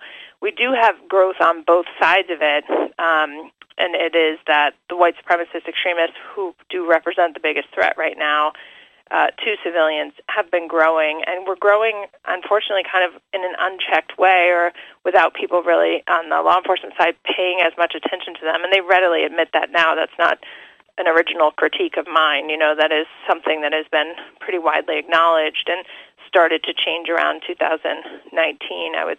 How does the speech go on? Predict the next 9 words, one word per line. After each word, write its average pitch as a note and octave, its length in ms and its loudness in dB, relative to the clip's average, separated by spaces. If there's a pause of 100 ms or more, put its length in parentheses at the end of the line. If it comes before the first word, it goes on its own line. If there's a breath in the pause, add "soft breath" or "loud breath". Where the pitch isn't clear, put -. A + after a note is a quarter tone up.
say, D#3 260 2 (480 loud breath)
uh, D3 340 0
you - 140 -6
know, D#3 160 -2
after F#3+ 380 -2 (120)
Charlottesville F#3+ 540 2
happened, E3 320 0
and D3+ 140 -4
then D3+ 240 -4